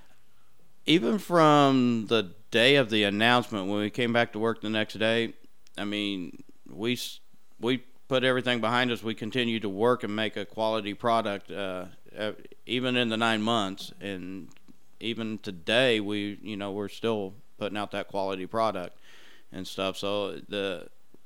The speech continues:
atmosphere in the factory was, you know, "This is our job. We need to do it. Let's make a stance." Maybe they might change their mind or whatever and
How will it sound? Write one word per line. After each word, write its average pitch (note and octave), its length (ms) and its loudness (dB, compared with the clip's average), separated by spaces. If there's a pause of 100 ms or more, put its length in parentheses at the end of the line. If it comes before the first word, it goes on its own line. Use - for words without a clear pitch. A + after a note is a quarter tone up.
(560)
atmosphere B2 580 2
in A#2 100 2
the G#2 80 -2
factory A2+ 640 0
was, G2+ 460 -4 (100)
you G2 160 -6
know, F#2+ 220 -4
"This G#2+ 220 -2
is F#2+ 100 -10
our G2+ 100 -2
job. A2 300 2
We G#2 140 -2
need G2+ 180 -4
to F#2+ 60 -8
do G#2+ 240 4
it. A#2+ 200 2 (540)
Let's G2 180 -6
make G#2+ 220 -2
a G2+ 60 -8
stance." A2+ 520 -2
Maybe G2+ 460 -6
they G2 180 0
might G2+ 300 -4
change A2 300 -4
their G#2+ 100 -6
mind A2 340 -2
or G#2 60 -4
whatever A2 640 0
and F2 500 -6